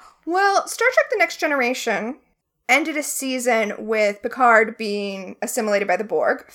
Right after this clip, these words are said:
Speaker 1: famously.
Speaker 2: And Riker being like, "Shoot his ass."
Speaker 1: Yes.
Speaker 2: I'm sorry. We're working on it. We're working on not swearing.
Speaker 1: In front of the baby. W-,
Speaker 2: Yes.
Speaker 1: we don't care what you hear. <laughs>
Speaker 2: But the baby's here right now.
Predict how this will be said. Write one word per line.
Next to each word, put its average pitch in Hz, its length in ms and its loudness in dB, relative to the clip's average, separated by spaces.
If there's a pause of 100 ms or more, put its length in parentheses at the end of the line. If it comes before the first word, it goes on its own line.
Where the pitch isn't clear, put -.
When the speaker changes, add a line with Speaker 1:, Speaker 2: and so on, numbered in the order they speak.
(120)
Speaker 1:
famously. - 540 -6 (340)
Speaker 2:
And 104 100 -8
Riker 98 260 -6
being 95 200 -8
like, 101 260 -10
"Shoot - 380 4
his 113 160 6
ass." 98 500 -2 (220)
Speaker 1:
Yes. 240 140 2
Speaker 2:
I'm 196 100 -4
sorry. - 160 -14 (1400)
We're 117 140 -2
working 117 360 2
on 113 160 2
it. 110 220 2
We're 104 100 -4
working 104 380 -4
on 101 120 -4
not 95 220 -4
swearing. 101 500 -2 (680)
Speaker 1:
In 277 120 -2
front 285 160 4
of 240 40 0
the 226 60 -6
baby. 156 460 -4
W-, - 200 -6
Speaker 2:
Yes. 233 80 -8
Speaker 1:
we 262 60 0
don't 226 140 0
care 226 100 0
what 139 120 -4
you 175 100 -6
hear. 214 240 -6 (320)
<laughs> 381 520 -2
Speaker 2:
But - 180 0
the 113 100 0
baby's 98 360 -2
here - 140 -16
right - 180 -16
now. - 140 -18